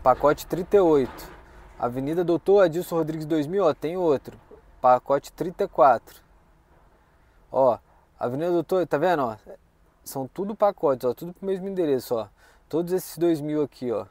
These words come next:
Tão vendo? Ó, Batela, ó, até aqui, ó. Até o quatorze são desse ende-, desse mesmo endereço, dois mil, Doutor Adilson Rodrigues, tá vendo?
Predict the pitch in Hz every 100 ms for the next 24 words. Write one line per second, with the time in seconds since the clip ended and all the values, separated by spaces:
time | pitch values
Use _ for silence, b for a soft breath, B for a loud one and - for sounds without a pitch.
0 | _ _ _ _ _ 113 110 139 123 113
1 | _ _ - 101 92 85 - - 180 202
2 | 202 185 - 127 110 - 175 185 - 131
3 | 104 b b b b - - 196 226 226
4 | - - 196 220 196 233 _ _ _ _
5 | _ _ _ _ _ _ _ _ _ _
6 | _ _ _ _ _ _ _ - 151 160
7 | 160 170 180 175 175 131 147 - 156 165
8 | 185 175 143 - 131 135 147 135 151 151
9 | 151 143 151 147 143 - 151 160 143 123
10 | 101 - 107 131 123